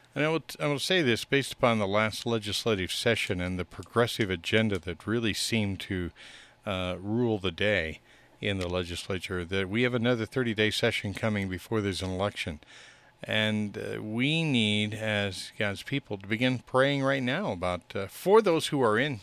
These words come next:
positions of leadership. There's no doubt about that. But also for, for, for individuals to rise up and, and take this mantle of leadership and say, "I will,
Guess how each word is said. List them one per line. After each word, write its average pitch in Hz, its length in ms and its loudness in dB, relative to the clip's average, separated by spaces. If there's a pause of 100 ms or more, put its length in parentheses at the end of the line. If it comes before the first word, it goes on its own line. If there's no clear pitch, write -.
(100)
positions 95 640 -2
of 85 100 -8
leadership. 85 380 -6
There's 127 160 -2
no 160 100 0
doubt 101 240 0
about 80 260 -6
that. 113 300 -2 (720)
But 113 80 2
also 117 300 0
for, 107 600 2
for, 113 340 0 (140)
for 107 320 -4 (720)
individuals 120 600 2
to 110 160 -2
rise 107 480 2
up 117 180 2 (100)
and, 98 480 -4
and 92 320 -6
take - 300 -4
this 110 260 0 (540)
mantle 123 540 4
of 92 120 -2
leadership 117 640 -4
and 90 180 -6
say, 95 440 0
"I 107 300 -2
will, 120 500 0